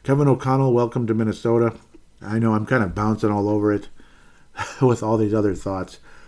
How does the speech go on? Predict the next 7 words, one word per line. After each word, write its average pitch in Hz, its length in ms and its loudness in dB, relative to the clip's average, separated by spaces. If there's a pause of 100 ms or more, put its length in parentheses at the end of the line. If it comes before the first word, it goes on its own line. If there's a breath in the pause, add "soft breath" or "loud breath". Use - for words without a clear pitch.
(240 loud breath)
Um, - 480 -12 (920)
I'm, 185 360 -4
I'm 185 200 -2
happy 190 260 2
to 170 100 4
have 156 200 0
him. 185 260 -2